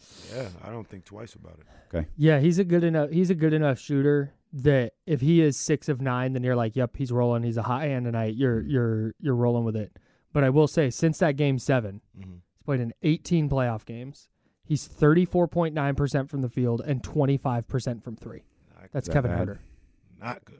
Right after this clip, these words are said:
Speaker 3: It's not awesome. So that's, a-, and again, that's, so now we get into the whole, hey,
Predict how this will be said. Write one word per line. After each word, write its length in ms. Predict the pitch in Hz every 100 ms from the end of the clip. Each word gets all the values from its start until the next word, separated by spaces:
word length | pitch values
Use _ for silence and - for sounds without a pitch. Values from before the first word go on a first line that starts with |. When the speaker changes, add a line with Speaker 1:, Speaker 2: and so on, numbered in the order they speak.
| -
Speaker 3:
It's 180 | -
not 180 | 147 131
awesome. 320 | 120 101 - _ _ _ _ _ _ _ _
So 260 | - 170 143
that's, 300 | 170 180 -
a-, 280 | 196 175 170
and 100 | 165
again, 240 | 160 143
that's, 400 | 139 151 - - - _ _
so 420 | _ 208 170 156 - _
now 300 | 175 165 208
we 140 | 208 175
get 180 | 170 156
into 180 | 156
the 140 | 147 131
whole, 500 | 151 143 135 127 123 _ _ _ _ _ _ _ -
hey, 380 | 147 117 107